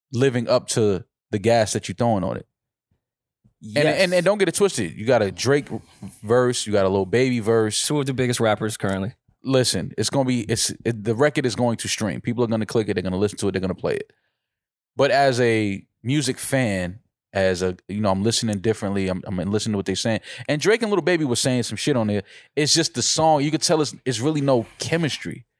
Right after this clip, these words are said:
Speaker 1: It's like, it's like, it's, it's like the song was just like, "Okay, this is the beat. This is the, this the hook.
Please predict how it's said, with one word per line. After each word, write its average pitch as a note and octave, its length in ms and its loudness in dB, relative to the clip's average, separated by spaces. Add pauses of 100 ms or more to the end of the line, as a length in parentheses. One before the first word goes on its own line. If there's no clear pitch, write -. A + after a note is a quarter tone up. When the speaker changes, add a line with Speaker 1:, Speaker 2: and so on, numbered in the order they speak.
(720)
Speaker 1:
It's - 200 0
like, C#3+ 160 4
it's B2 200 0
like, C#3 180 4
it's, C3 280 -2
it's - 160 0
like C#3 160 4
the A#2+ 80 -2
song D3+ 400 2
was B2+ 160 0
just B2+ 240 0
like, A#2 160 4
"Okay, A2+ 200 0
this A2+ 140 -2
is A2+ 100 -6
the G2+ 100 0
beat. C3 440 -2 (680)
This A2 160 2
is G#2+ 100 0
the, F#2 220 -2
this F#2+ 200 -4
the F#2+ 100 -2
hook. C3 320 0